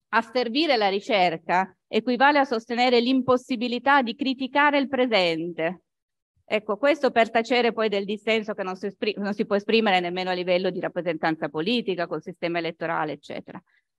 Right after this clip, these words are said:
Ecco, tutto questo è in contrasto con la Costituzione, che riconosce il conflitto, la democrazia è conflitto, che valorizza la partecipazione, che persegue l'emancipazione,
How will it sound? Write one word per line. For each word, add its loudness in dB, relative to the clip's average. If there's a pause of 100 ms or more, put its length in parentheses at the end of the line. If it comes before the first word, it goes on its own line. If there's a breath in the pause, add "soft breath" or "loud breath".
(140)
Ecco, -2
tutto 0
questo -2 (340)
è 4
in 4
contrasto 2
con 2
la 4
Costituzione, 2
che 2
riconosce 2
il -2
conflitto, -2
la 4
democrazia 2
è -2
conflitto, -4 (320)
che 4
valorizza 6
la 4
partecipazione, -2
che 2
persegue 4
l'emancipazione, 0